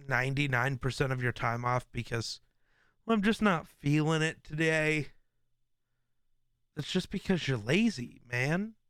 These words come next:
And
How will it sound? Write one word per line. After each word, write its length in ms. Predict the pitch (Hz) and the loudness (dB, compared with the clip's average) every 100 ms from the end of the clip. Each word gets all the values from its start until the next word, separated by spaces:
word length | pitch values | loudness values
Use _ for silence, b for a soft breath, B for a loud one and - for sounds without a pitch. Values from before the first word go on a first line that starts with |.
| _ _ _ _ _ _ _ _ _ _ _ _ _ _ _ _ _ _ _ _ _ _ _ _ _ _ _ _ _ _ _ _ _ _ | _ _ _ _ _ _ _ _ _ _ _ _ _ _ _ _ _ _ _ _ _ _ _ _ _ _ _ _ _ _ _ _ _ _
And 600 | 131 131 131 131 131 131 | -2 0 0 -2 -4 -12